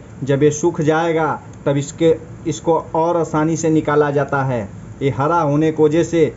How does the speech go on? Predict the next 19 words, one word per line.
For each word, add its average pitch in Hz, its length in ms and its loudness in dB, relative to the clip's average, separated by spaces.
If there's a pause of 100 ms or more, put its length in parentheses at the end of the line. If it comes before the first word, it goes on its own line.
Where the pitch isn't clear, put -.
(160)
इसके 139 260 -2
सतह 160 420 -2
पर 143 200 0
चिपका 147 420 -4
होता 135 340 -2
है। 120 200 -4 (360)
तो 151 100 4
original 151 400 2
रुद्राक्ष 143 600 -2
अगर 139 220 0
आपको 135 380 -2
चाहिए 139 480 0 (2000)
तब 120 200 -2
भी 139 140 2
आप 135 160 0
शेयर 139 300 2
कीजिए 135 360 0
वीडियो 135 340 0
को, 135 300 0